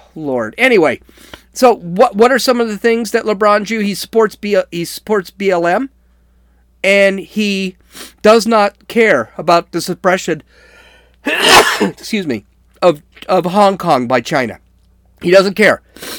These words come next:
It's B L M. Cops are killing all black people in the United States, which is an overt lie. Very naive thing to think.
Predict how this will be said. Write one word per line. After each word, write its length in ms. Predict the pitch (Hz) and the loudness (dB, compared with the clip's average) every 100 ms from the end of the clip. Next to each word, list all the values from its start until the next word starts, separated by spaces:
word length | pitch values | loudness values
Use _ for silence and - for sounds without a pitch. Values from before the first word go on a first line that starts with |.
| - _ _ _ - | -18 _ _ _ -18
It's 160 | 170 | -14
B 180 | - 196 | -4 2
L 140 | 220 220 | 4 4
M. 200 | 160 123 | 4 0
Cops 320 | 180 208 - | 2 2 0
are 80 | 202 | -6
killing 380 | - 175 156 _ | -4 -4 -4 _
all 200 | 170 196 | 4 4
black 280 | 196 196 180 | 6 2 2
people 460 | 185 170 165 156 - | -6 -4 -2 -2 -2
in 120 | 170 | -4
the 80 | 170 | -4
United 380 | 170 156 147 147 | -2 0 0 -4
States, 560 | - 160 127 131 - | -2 0 0 -4 -10
which 260 | 160 131 - | -6 -6 -4
is 200 | 131 120 | -8 -6
an 100 | 123 | -4
overt 400 | 120 117 120 - | -4 -4 -8 -8
lie. 540 | - 131 117 113 139 _ _ _ _ - - - _ _ _ _ _ - | -6 -4 -2 -4 -10 _ _ _ _ -20 -20 -20 _ _ _ _ _ -4
Very 320 | 147 156 156 | 2 2 2
naive 460 | 143 139 139 131 | 2 2 2 -2
thing 240 | - 127 120 | -4 -4 -4
to 80 | 123 | -8
think. 460 | 120 110 - - | -10 -12 -16 -20